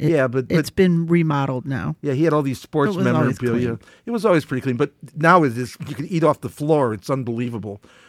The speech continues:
Speaker 2: Uh, the walls are clean, the lighting is clean. Every, yeah, I was, you know, I, t-, until I did some research to find out what happened to the place, it's gotten from good to be great right now, as far as I'm concerned.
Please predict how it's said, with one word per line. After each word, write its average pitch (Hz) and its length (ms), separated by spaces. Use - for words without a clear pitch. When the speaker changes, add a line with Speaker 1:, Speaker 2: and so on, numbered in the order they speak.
Speaker 2:
Uh, 123 320
the 120 160
walls 139 400
are 143 60
clean, 131 420
the 127 80
lighting 135 400
is 127 140
clean. 131 340
Every, 143 260
yeah, 107 180
I 151 100
was, 143 360
you 143 100
know, 127 40
I, 127 140
t-, 180 120
until 180 280
I 175 120
did 139 220
some 139 160
research 143 520
to - 80
find 135 300
out 120 140
what 139 320
happened 151 320
to 113 100
the 104 80
place, 120 480
it's 127 280
gotten 139 320
from 131 220
good 151 300
to 127 80
be 120 160
great 127 460
right 110 200
now, 117 140
as 107 80
far 117 180
as 110 160
I'm 127 200
concerned. 104 580